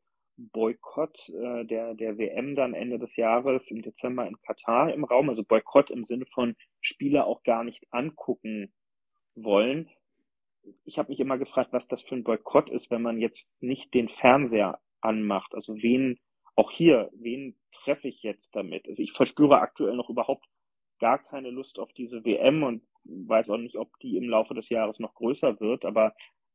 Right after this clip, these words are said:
sich jetzt nicht ein Spiel irgendwo in, in einem Stream anzugucken, ich weiß nicht, ob das jetzt so wahnsinnig effektiv ist.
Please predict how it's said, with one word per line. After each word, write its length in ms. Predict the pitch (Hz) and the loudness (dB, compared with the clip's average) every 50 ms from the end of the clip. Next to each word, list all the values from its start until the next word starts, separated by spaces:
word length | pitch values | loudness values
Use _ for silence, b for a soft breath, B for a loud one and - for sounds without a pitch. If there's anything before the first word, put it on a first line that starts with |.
| _ _ | _ _
sich 260 | _ 117 117 - - | _ -12 -10 -6 -6
jetzt 180 | 127 120 - | -6 -6 -6
nicht 240 | 120 123 143 - 127 | -6 -6 -6 -6 -6
ein 140 | 110 120 120 | -6 -6 -6
Spiel 520 | 107 - - - 131 139 143 143 143 143 | -6 -8 -10 -8 -4 -2 0 2 2 2
irgendwo 760 | 123 98 110 123 123 131 131 127 - _ 127 123 123 123 120 117 | 2 0 0 -2 -4 -4 -6 -10 -10 _ -2 0 2 2 2 0
in, 540 | 90 90 107 123 120 120 120 120 120 98 | 0 -2 -6 -8 -8 -8 -8 -8 -8 -10
in 180 | - 113 123 120 | -8 -8 -6 -6
einem 100 | 113 113 | -6 -6
Stream 380 | - - - 127 127 143 151 110 | -8 0 4 4 6 6 6 4
anzugucken, 960 | 80 110 113 - - 123 - - 127 120 - - 135 131 127 113 - - - _ _ - 104 113 120 - _ _ _ _ _ B B B B B B B B _ | 2 2 0 0 -2 -4 0 2 2 2 2 0 -2 0 0 -2 -4 -8 -16 _ _ -8 -8 -8 -8 -10 _ _ _ _ _ B B B B B B B B _
ich 120 | - - | -4 0
weiß 180 | - 110 107 - | 2 2 2 0
nicht, 160 | 135 123 - | -4 -4 -4
ob 100 | - - | -6 -6
das 160 | - 117 - | -6 -6 -4
jetzt 160 | - 117 - - | -2 -4 -2 0
so 180 | 117 110 110 113 | -2 -2 2 4
wahnsinnig 600 | 110 110 113 123 139 127 127 120 117 110 - - | 4 4 4 4 2 -2 -2 -2 -4 -4 -6 -8
effektiv 480 | - - - 107 - - - 156 - - | -6 -6 -8 -8 -8 -6 -6 -6 -6 -6
ist. 280 | - - - - - | -8 -10 -10 -12 -18